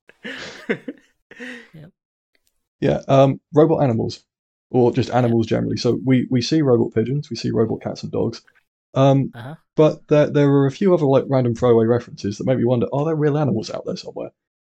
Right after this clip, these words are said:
Speaker 3: So, like, Piper says, "Piper rhymes like viper," and then does the whole hissy fangs thing. Uh, like, are,
Speaker 2: Yeah.
Speaker 3: are there snakes, or are they just robot snakes? But then, uh, during the, like, just before the big fight scene, Fender also says that he's made of afradium and it tastes like chicken.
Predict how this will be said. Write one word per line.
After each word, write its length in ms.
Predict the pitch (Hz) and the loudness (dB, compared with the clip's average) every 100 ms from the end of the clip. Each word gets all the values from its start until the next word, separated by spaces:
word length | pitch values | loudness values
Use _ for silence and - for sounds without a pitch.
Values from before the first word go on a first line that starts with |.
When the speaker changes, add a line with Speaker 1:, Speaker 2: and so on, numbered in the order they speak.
| _ | _
Speaker 3:
So, 160 | - 135 | -2 2
like, 240 | 123 120 - - | 2 0 -6 -2
Piper 340 | 156 156 139 | 0 0 -2
says, 500 | 117 110 113 110 - _ _ | 0 0 0 -2 -10 _ _
"Piper 280 | - 117 113 | -2 -2 0
rhymes 280 | 110 113 101 | 0 0 0
like 120 | 98 | -4
viper," 400 | 107 113 98 104 | 0 -2 -2 -2
and 100 | 107 | -2
then 260 | 104 101 98 _ _ | -2 -2 -6 _ _
does 180 | - 104 | -4 -2
the 80 | 104 | -2
whole 180 | 107 104 | -2 -2
hissy 320 | 117 - 107 | -4 -4 -6
fangs 340 | - 113 107 - | -2 -2 -4 -6
thing. 260 | 104 107 - _ _ _ _ | -6 -6 -10 _ _ _ _
Uh, 180 | 101 87 - | -4 -4 -2
like, 200 | 107 - 107 | -4 -4 -4
are, 140 | 107 | -4
Speaker 2:
Yeah. 60 | 110 | -4
Speaker 3:
are 100 | - | -6
there 120 | 104 101 | -4 -6
snakes, 380 | - 170 190 | -4 -4 -4
or 80 | - | -4
are 40 | 113 | -4
they 40 | |
just 160 | 104 - | -6 -6
robot 320 | 113 120 - | -6 -6 -6
snakes? 380 | - 214 202 - _ _ - | -4 -4 -6 -18 _ _ 0
But 180 | 143 | 2
then, 280 | 151 151 151 | 4 4 4
uh, 260 | 147 139 135 - - | 6 6 4 -2 -2
during 320 | 165 160 143 | 2 2 2
the, 340 | 139 135 131 117 | 2 2 2 2
like, 140 | 131 | -2
just 120 | - - | -4 -6
before 160 | 156 | -2
the 100 | 127 | -2
big 60 | 123 | 0
fight 220 | - 117 | 0 0
scene, 240 | - 104 104 | -2 -8 -6
Fender 280 | - 120 113 | -2 0 0
also 380 | 120 123 117 110 | 0 -2 -2 -2
says 320 | 107 107 101 | -2 -4 -2
that 120 | - | -6
he's 180 | - 110 | -4 -2
made 220 | 110 110 | 0 -2
of 60 | 107 | -4
afradium 600 | 110 - 117 104 104 104 | -6 -2 0 0 -4 -4
and 100 | 110 | -6
it 80 | 113 | -8
tastes 320 | - 117 113 | -4 -4 -4
like 140 | 120 120 | -6 -6
chicken. 420 | - 135 156 202 | -6 -6 -4 -4